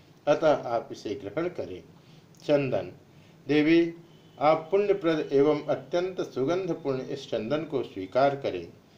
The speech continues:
सिंदूर, ललाट की शोभा बढ़ाने वाला सुंदर सिंदूर भूषणों में सर्वोत्तम माना जाता है,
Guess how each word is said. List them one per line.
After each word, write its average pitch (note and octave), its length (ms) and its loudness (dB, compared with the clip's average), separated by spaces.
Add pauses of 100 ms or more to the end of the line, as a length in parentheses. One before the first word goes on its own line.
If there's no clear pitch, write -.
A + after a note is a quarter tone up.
(300)
सिंदूर, D#3 640 0 (360)
ललाट D3+ 440 4
की F3 140 0
शोभा C3+ 420 2
बढ़ाने C#3+ 440 0
वाला A#2 300 4
सुंदर C3 680 0 (360)
सिंदूर D#3 640 2 (200)
भूषणों E3 640 0
में C#3 240 2
सर्वोत्तम C3+ 640 0
माना C3+ 360 2
जाता G#2+ 360 0
है, G2 220 -8